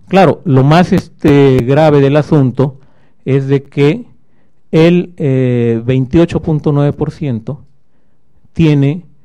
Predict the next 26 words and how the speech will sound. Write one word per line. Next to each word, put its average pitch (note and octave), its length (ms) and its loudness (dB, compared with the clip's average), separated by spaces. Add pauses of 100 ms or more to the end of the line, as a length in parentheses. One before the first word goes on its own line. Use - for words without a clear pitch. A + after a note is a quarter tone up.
(300)
jornadas D#3 640 -2
de B2+ 100 0
más D#3 260 0
de E3+ 60 -6
cuarenta C#3+ 480 -2
horas C3+ 340 0
y C3 220 -8
hasta C3 300 -8
cuarenta A2 420 -6
y A2+ 80 -8
ocho A#2 260 -6
horas, B2+ 320 -8 (720)
¿sí? - 300 -18
El A#2 160 -10
veintiocho C3+ 580 -6
punto B2 360 -10
nueve A#2 200 -6
por B2+ 180 -10
ciento, D3 460 -8 (1040)
¿sí? - 140 -20 (1120)
Y, G3+ 460 2
este, B2 1080 -6 (1900)
el D#3+ 220 2
veintidós D#3 640 2
por - 200 -2
ciento E3 580 -4